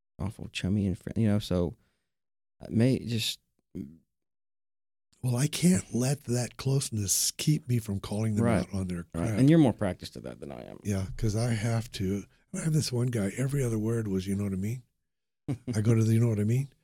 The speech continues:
Speaker 2: I go to the store and I get some stuff, "You know what I mean?" And finally I said, "You know, you don't have to say, 'You know what I mean,' every other word."
Speaker 1: Yeah.
Speaker 2: It's really distracting, and I can't listen to the conversation when you do that.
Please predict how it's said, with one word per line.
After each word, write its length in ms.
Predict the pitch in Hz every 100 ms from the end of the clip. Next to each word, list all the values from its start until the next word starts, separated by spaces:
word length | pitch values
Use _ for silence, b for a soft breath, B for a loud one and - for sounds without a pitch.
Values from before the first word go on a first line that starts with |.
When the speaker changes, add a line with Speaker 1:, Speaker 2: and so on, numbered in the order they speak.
| _ -
Speaker 2:
I 60 | 101
go 140 | 120
to 80 | 117
the 120 | 104
store 420 | - 117 120 120
and 80 | 110
I 60 | 87
get 160 | 110
some 160 | - 98
stuff, 260 | - 113
"You 60 | 110
know 100 | 101
what 80 | 101
I 40 |
mean?" 240 | 104 110 123 _ _ _ _ _ -
And 80 | 110
finally 280 | 127 131
I 60 | 127
said, 280 | - 120 110 _ -
"You 80 |
know, 360 | 139 151 151 156 _ _ _ _ _ _ _ _ _ _ _ _
you 80 | 143
don't 200 | 165 175
have 280 | - 120 -
to 80 | 117
say, 520 | - 113 92 95 95 -
'You 120 | 104
know 120 | 101
what 160 | 202 196
I 40 |
mean,' 340 | 92 98 90 92 -
every 300 | 104 92 85
other 160 | 78 80 -
word." 280 | 80 _ _ _ -
Speaker 1:
Yeah. 240 | 95 87 85 _ _ _ -
Speaker 2:
It's 200 | 113 -
really 320 | 113 123 135
distracting, 840 | 127 110 - 117 113 113 120 117 - -
and 100 | 110
I 60 | 113
can't 320 | - 127 107
listen 240 | 113 -
to 140 | 101 92
the 80 | 90
conversation 760 | - 85 98 - 147 156 - -
when 140 | 80
you 80 | 78
do 160 | 90 85
that. 260 | 85 78